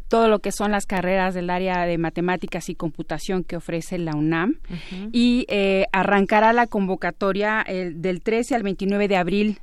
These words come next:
Speaker 1: del dos mil veinte para lo que es la siguiente generación.
Speaker 2: Ujú.
Speaker 1: Así es.
Speaker 2: Muy bien, y sí, sobre todo porque al ser esta una carrera nueva,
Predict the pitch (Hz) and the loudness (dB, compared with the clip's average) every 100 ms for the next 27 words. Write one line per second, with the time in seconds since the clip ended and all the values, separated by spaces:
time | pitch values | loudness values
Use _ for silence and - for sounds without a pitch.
0 | - 175 175 165 170 180 208 202 202 202 | -10 -4 -2 0 -2 0 2 2 2 0
1 | 202 226 - 208 208 208 190 - 180 180 | 0 -4 0 2 2 2 -2 -2 -2 -2
2 | 202 180 - 147 170 165 180 175 175 170 | -2 -4 -6 -2 0 0 -2 -4 -2 -2
3 | 180 240 208 - 175 170 160 156 - 202 | -2 -2 -2 -4 -8 -6 -6 -8 -8 -10
4 | - - 156 - 170 156 - - - 196 | -10 -12 -10 -6 -6 -6 -12 -14 -6 -2
5 | 196 214 214 269 240 247 233 311 392 277 | 0 0 0 -2 0 2 2 2 0 0
6 | 220 214 190 - 190 185 262 180 - 262 | 0 0 0 0 -4 0 0 0 2 2
7 | 247 247 - 202 208 214 202 190 185 202 | 2 0 0 -2 2 2 2 0 0 0